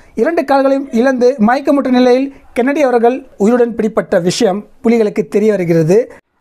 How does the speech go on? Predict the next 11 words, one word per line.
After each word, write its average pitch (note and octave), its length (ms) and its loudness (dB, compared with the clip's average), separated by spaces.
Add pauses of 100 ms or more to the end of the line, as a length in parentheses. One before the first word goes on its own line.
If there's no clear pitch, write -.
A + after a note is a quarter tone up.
(160)
அதன் A#3 340 -4
பின் C4 240 -8
அவரது F#3+ 340 -4
பெயரை G#3+ 580 -2
மாவீரர் B3 600 -2
பட்டியலிலிருந்து G3+ 680 -6
புலிகள் F3+ 420 -6
நீக்கிவிடுகின்றனர் F#3 920 -6
என்பது F3 340 -8
இங்கு D#3+ 160 -8
குறிப்பிடத்தக்கது. E3+ 840 -12